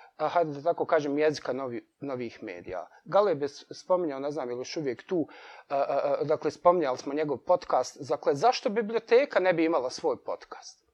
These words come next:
Zašto bibliotekar ne bi zapravo bio ono što Namir i,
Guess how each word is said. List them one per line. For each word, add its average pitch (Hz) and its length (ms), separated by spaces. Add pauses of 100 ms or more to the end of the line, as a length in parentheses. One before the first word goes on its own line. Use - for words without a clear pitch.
Zašto 233 260
bibliotekar 226 720
ne 165 160
bi 147 260 (100)
zapravo 131 600 (340)
bio 156 400
ono 165 280
što 147 200
Namir 147 500
i, 135 240